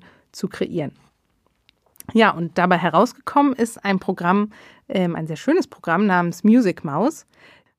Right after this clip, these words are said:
Diese Software hatte Laurie Spiegel neunzehnhundertfünfundachtzig ursprünglich eben für sich selbst auf einem Macintosh-Computer geschrieben, aber ein Jahr später, ähm, bringt sie sie auch zur Veröffentlichung. Ähm, ja, denn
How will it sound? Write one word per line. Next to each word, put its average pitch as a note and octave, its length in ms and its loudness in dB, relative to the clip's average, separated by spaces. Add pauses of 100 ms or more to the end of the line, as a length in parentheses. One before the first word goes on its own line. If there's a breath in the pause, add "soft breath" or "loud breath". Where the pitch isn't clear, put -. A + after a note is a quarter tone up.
Diese A3+ 400 2
Software C4 560 2
hatte G#3 280 2
Laurie F#3+ 260 6
Spiegel G#3 420 0
neunzehnhundertfünfundachtzig F#3 1300 -2
ursprünglich G3+ 760 2
eben F3+ 220 -4
für - 160 -4
sich D3+ 180 -6
selbst G#3 400 -2
auf G#3 80 -2
einem F#3+ 220 2
Macintosh-Computer G#3+ 920 0
geschrieben, G#3 480 2 (540 loud breath)
aber G#3+ 220 4
ein G#3+ 180 4
Jahr G3+ 120 4
später, A3+ 720 0
ähm, F#3+ 320 4
bringt F#3 240 2
sie F#3+ 100 -2
sie F3 160 0
auch - 180 -4
zur G3 120 0
Veröffentlichung. - 880 -8 (720 loud breath)
Ähm, E3 560 -2 (240)
ja, D3+ 220 2 (100)
denn G3+ 400 4